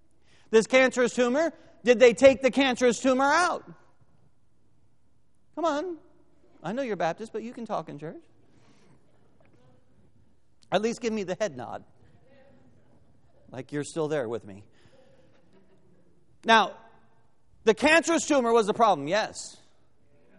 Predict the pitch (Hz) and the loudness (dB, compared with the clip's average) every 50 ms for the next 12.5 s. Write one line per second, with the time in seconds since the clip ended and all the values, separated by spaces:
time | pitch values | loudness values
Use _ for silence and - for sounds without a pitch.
0 | - - _ _ - _ _ _ _ _ _ _ _ _ _ _ _ _ _ _ | -20 -20 _ _ -20 _ _ _ _ _ _ _ _ _ _ _ _ _ _ _
1 | _ _ _ _ _ _ _ - - - _ - _ 254 262 294 285 277 277 277 | _ _ _ _ _ _ _ -20 -20 -20 _ -8 _ 0 2 2 4 2 2 0
2 | 220 - 330 349 - - 311 294 - - 349 320 294 277 269 269 254 247 208 135 | 4 4 4 4 4 0 -2 0 4 4 4 6 4 2 0 0 0 0 0 0
3 | 107 - - - - - - - 240 254 202 135 117 - - - - - - _ | -2 -8 -14 -20 -20 -20 -8 0 2 4 4 2 0 -6 -14 -20 -20 -20 -20 _
4 | _ _ - - _ - - - - - - - _ _ _ _ _ _ _ _ | _ _ -20 -20 _ -20 -20 -20 -20 -20 -20 -20 _ _ _ _ _ _ _ _
5 | - _ - 285 254 262 285 269 - - 302 311 320 311 269 240 277 185 254 294 | -8 _ 0 0 2 4 2 2 4 6 8 8 8 8 6 4 2 2 4 4
6 | 262 220 170 151 117 113 117 120 - - - - - - - - - - - - | 4 2 0 -4 -10 -12 -16 -20 -20 -20 -20 -20 -20 -20 -20 -20 -20 -20 -20 -20
7 | - - _ - _ _ _ _ _ _ _ _ _ _ _ - 156 156 151 143 | -20 -20 _ -20 _ _ _ _ _ _ _ _ _ _ _ -6 -6 -4 -2 -4
8 | 131 123 143 143 - 131 107 127 120 110 123 110 - - - - - - - - | -4 -6 -8 -10 -10 -8 -8 -6 -8 -6 -8 -10 -12 -12 -20 -20 -20 -20 -20 -20
9 | _ - _ - _ _ - _ - - - - - - - - - - - - | _ -20 _ -20 _ _ -20 _ -20 -20 -20 -20 -20 -20 -20 -20 -20 -20 -20 -20
10 | - - _ _ _ _ _ _ - _ _ - 214 294 320 - - 311 294 285 | -20 -20 _ _ _ _ _ _ -20 _ _ 2 4 4 4 4 6 4 4 6
11 | 233 262 262 - 277 320 339 349 330 294 277 269 277 285 277 - - 302 226 330 | 6 4 4 6 6 8 8 8 8 6 4 6 6 4 4 4 -2 0 4 6
12 | 349 381 381 370 339 277 175 117 107 | 8 8 8 6 2 0 0 -2 -6